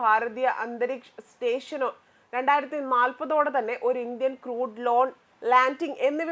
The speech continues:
ഉൾപ്പെടെ തന്നെ ആധുനിക തലമുറ പുതിയ പ്രൊപ്പോഷണൽ സംവിധാനങ്ങൾക്കുള്ള ഭാരമേറിയ വിക്ഷേപണ വാഹനങ്ങൾക്കായി നിലവിലുള്ള വിക്ഷേപണ തറകൾ പര്യാപ്തമല്ല എന്നതിനാൽ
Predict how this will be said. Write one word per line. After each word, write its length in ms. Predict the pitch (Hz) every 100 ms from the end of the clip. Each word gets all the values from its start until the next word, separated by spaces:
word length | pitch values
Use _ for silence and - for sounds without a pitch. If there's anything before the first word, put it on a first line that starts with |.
| 302
ഉൾപ്പെടെ 300 | 277 285 269
തന്നെ 180 | 247 254 220 220
ആധുനിക 400 | 220 269 254 269 262
തലമുറ 360 | 226 233 240
പുതിയ 440 | 254 254 214 240 269
പ്രൊപ്പോഷണൽ 720 | 262 247 - 294 - 311 302
സംവിധാനങ്ങൾക്കുള്ള 960 | 302 247 254 302 262 269 277 269 262 233 - - _ _
ഭാരമേറിയ 680 | 247 294 311 339 302 277 285
വിക്ഷേപണ 540 | 240 - 311 269 269 254 233
വാഹനങ്ങൾക്കായി 840 | 226 262 269 277 269 262 254 247 -
നിലവിലുള്ള 560 | 294 330 349 381 339 320 262
വിക്ഷേപണ 440 | - 302 277 285 294
തറകൾ 320 | 269 254 240 269 - _ _ _ -
പര്യാപ്തമല്ല 960 | 247 254 285 294 294 311 285 240 240 262 277
എന്നതിനാൽ 420 | 262 262 254 254